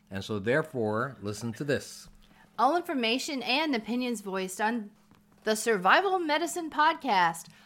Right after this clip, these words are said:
Speaker 2: are for entertainment purposes only and do not represent medical advice for anything other than post-apocalyptic settings. We strongly urge our audience to seek modern and standard medical care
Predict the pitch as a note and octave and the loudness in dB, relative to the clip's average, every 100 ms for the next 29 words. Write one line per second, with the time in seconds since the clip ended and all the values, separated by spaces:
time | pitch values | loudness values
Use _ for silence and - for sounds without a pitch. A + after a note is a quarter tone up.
0 | - - A3 A#3+ B3 A#3+ G3+ A3 A3 A3 | -2 6 6 6 0 0 -2 -4 -4 -6
1 | - F#3+ G#3+ A3+ G3+ G3+ G3 G3 G3+ G3 | -6 -6 -4 -6 -6 -6 -4 -4 -4 0
2 | G3+ G3+ F3+ - - - G3 C#4 E4+ D4+ | 0 0 -4 -8 -18 -4 4 6 4 2
3 | F4 F#4+ F#4+ B3+ B3+ A#3+ G#3+ G3 E3 E3+ | 8 10 10 6 0 0 0 -2 -2 0
4 | G#3+ B3+ C4 B3 A#3+ F3+ - A3 A3 D#4+ | 0 2 2 4 4 2 -4 -6 -2 -2
5 | F#4 - B3 G3 - - A#3+ A#3 G3 G3 | -2 -4 -4 -4 -6 -4 -2 -2 -4 -6
6 | F3 - - E3+ D#3+ F#3 F3 - E3+ - | -10 -12 -10 -8 -8 -10 -12 -12 -14 -10
7 | - D4 F#4 F#4+ F#4 F#4+ - - - - | 2 6 8 6 0 -4 -6 -14 -20 -16
8 | F#3 E3 G#3+ A3 B3+ B3+ - A3+ A#3+ - | -12 -10 -2 -2 -2 -4 -4 -2 -2 0
9 | A3+ A#3 A3+ B3+ B3 G#3 - A3 E4 D#4 | 2 2 2 0 0 -4 -8 -8 -8 -6
10 | C#4 D#4+ F4+ C4 F3+ - F#3+ F#3 - A#3 | 2 6 6 6 2 -4 -8 -8 -6 -4
11 | D4 D4 A#3 G#3+ A#3 A#3 A#3 C4 B3 F#3+ | -4 -4 0 0 0 -4 -6 -2 0 0
12 | E3+ | -2